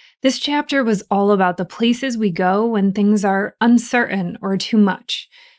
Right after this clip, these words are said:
Be sure to listen all the way to the end to hear a quote that has changed my life and now gets thrown back in my face by the people who love me,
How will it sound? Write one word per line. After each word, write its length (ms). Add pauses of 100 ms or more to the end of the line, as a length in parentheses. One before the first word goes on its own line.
(160)
Be 120
sure 240
to 100
listen 340
all 220
the 80
way 180
to 160
the 160
end 220
to 80
hear 240
a 60
quote 460
that 120
has 160
changed 460
my 160
life 440
and 200
now 180
gets 380
thrown 320
back 260
in 100
my 140
face 380
by 160
the 100
people 480
who 240
love 240
me, 300